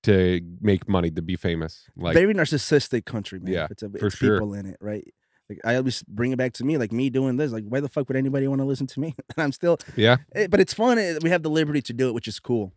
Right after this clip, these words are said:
Speaker 2: But at
Speaker 1: Right.
Speaker 2: the same time, I think about a, a, a lot of things. Like,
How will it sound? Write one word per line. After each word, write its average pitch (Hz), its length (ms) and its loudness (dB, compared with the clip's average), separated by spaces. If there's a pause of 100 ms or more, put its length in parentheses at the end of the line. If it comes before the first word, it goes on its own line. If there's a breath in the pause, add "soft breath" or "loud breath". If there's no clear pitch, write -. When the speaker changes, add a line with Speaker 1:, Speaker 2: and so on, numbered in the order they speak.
Speaker 2:
But 82 80 -8
at 92 60 4
Speaker 1:
Right. 87 120 4
Speaker 2:
the 113 60 -2
same 143 240 0
time, 120 360 -2 (380 soft breath)
I - 100 -10
think 123 260 2
about 117 360 -2 (480)
a, - 60 -12 (220)
a, 117 80 -4 (120)
a - 20 -2
lot 120 180 0
of 104 80 -6
things. 117 220 -2
Like, 120 220 0